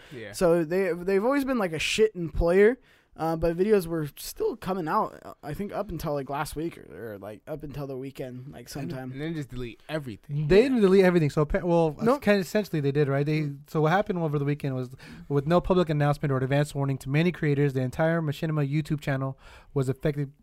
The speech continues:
Speaker 3: effectively wiped from the internet. All video, all videos on the channel are now private, making them unable to view. That sucks. 'Cause I remember, uh, growing up, like I said, like, Inside Gaming Daily, watching those guys, they were freaking hilarious. Like, I,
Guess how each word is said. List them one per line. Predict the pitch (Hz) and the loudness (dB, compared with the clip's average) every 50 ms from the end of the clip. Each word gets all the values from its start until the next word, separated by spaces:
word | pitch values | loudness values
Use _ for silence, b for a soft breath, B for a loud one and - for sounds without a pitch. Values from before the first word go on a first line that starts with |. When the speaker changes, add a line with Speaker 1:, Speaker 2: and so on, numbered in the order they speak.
| - - _ | -20 -20 _
Speaker 3:
effectively | 151 143 - - 185 175 - 185 160 156 165 151 | -12 -12 -2 -2 -2 0 0 -4 -2 0 -2 -2
wiped | 135 123 127 135 147 151 - - | 0 0 0 0 0 0 -2 -8
from | - - 151 135 131 | -10 -6 -6 -4 -4
the | 127 - | -6 -6
internet. | - 135 127 127 120 107 - - _ b b b b b b b b b b b - | -8 -8 -6 -6 -8 -10 -12 -16 _ b b b b b b b b b b b 0
All | 165 180 185 | 4 4 4
video, | 170 156 170 165 156 165 165 160 156 - - - - - - _ _ - _ _ _ _ _ _ | 4 4 4 4 6 6 4 4 2 0 -10 -20 -20 -20 -20 _ _ -20 _ _ _ _ _ _
all | 147 165 175 | -2 -2 0
videos | 165 165 160 170 156 | 0 2 2 2 2
on | 156 151 | 2 0
the | 143 | -2
channel | - - 147 139 139 135 | -2 -2 -2 -2 0 -2
are | 131 | 0
now | 131 131 120 | -2 -2 -4
private, | - - - 160 156 156 147 156 156 147 | -4 -2 0 2 2 2 2 0 -2 0
making | 143 135 123 127 127 127 | -2 -6 -6 -6 -8 -6
them | 120 127 123 127 123 | -4 -4 -4 -4 -6
unable | 131 135 135 131 131 127 123 | -8 -6 -6 -6 -6 -6 -8
to | - - 123 113 | -10 -10 -12 -10
view. | 113 117 113 107 107 113 _ _ b b b b b b b b _ 156 | -8 -10 -10 -10 -12 -16 _ _ b b b b b b b b _ -10
That | 175 208 262 254 | -6 -6 -6 -6
sucks. | - - - - - - - - 165 156 - - - - - _ b b b b b | -8 -14 -14 -12 -4 -2 0 0 0 -2 -4 -14 -20 -20 -20 _ b b b b b
'Cause | b 147 143 | b -2 2
I | 175 202 | 4 4
remember, | 247 247 233 233 220 202 214 208 202 180 - - - | 4 4 2 0 0 2 2 0 0 -2 -6 -10 -12
uh, | 175 | -12
growing | 156 147 143 160 165 170 165 156 151 156 | -8 -4 -2 0 0 0 -2 -2 -2 0
up, | 151 143 139 - | 0 0 0 -2
like | 147 143 135 | -4 -4 -4
I | 139 | -2
said, | 139 147 135 | -2 -2 -2
like, | 131 131 127 - _ _ _ _ _ _ _ | -4 -4 -6 -10 _ _ _ _ _ _ _
Inside | - 139 175 170 156 - 170 160 143 | -8 -6 -6 -4 -2 -2 -2 -2 -2
Gaming | 156 156 151 151 147 | -2 -2 -2 -2 0
Daily, | 143 147 143 139 135 | 2 2 2 2 2
watching | 127 139 151 143 147 147 | 0 0 0 0 0 -2
those | 143 135 127 | -2 -2 0
guys, | - 135 131 127 | 0 0 0 0
they | 127 180 | -2 -2
were | 220 220 _ _ - | -4 -6 _ _ -10
freaking | 185 170 - 165 | -8 -6 -6 -6
hilarious. | 170 170 180 190 185 156 139 - | -6 -4 -2 -2 -2 -2 -2 -4
Like, | 131 - | -10 -12
I, | 135 143 | -12 -14